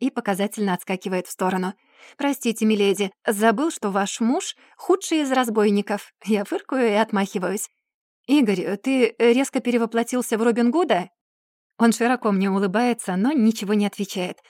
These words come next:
Вместо этого лезет в рюкзак и достаёт бутылку коньяка. «Давайте, э, парни, до игры пятнадцать минут. Пора выпить». «Я не пью», отвечаю строго, а сама вспоминаю, как искала по шкафам мамино вино.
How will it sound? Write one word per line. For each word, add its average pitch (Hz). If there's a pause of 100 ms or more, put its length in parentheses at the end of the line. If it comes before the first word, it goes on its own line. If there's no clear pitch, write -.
(180)
Вместо 208
этого 202
лезет 208
в 196
рюкзак 202
и 214
достаёт 208
бутылку 196
коньяка. 196 (500)
«Давайте, 247
э, 190
парни, 185 (180)
до 233
игры 254
пятнадцать 254
минут. 233 (240)
Пора 226
выпить». 247 (680)
«Я 190
не 202
пью», 294 (180)
отвечаю 214
строго, 190
а 190
сама 220 (160)
вспоминаю, 208
как - (140)
искала 202
по 196
шкафам 247 (100)
мамино 202
вино. 185